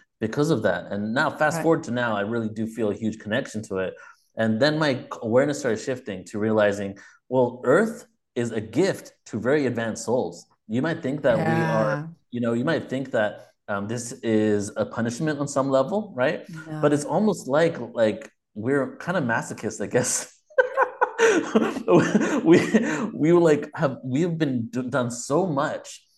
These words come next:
Speaker 1: and it's, it's not about, like, the suffering. It's about, "Wow, you've done so much. You've created so many experiences.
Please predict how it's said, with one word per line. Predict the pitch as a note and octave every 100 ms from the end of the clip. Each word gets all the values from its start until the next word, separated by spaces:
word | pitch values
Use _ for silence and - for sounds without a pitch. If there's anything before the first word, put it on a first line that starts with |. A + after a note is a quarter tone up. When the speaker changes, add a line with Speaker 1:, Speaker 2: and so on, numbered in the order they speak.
| _ -
Speaker 1:
and | C3
it's, | C3+ C3+ - -
it's | B2 A#2 C3+
not | D3+ G3
about, | C3 B2 B2+
like, | A2+
the | G2+
suffering. | - C#3 D3 A2 G2
It's | G#2+ B2
about, | A#2 A2+ G#2 - - _ _ -
"Wow, | C3+ C#3+
you've | A#2 A2+
done | B2+
so | B2 C#3
much. | D3+ C3
You've | A2
created | - C3+ A2+
so | D3
many | D3+
experiences. | C3 - C3 C#3+ C#3+ - G2+ E2+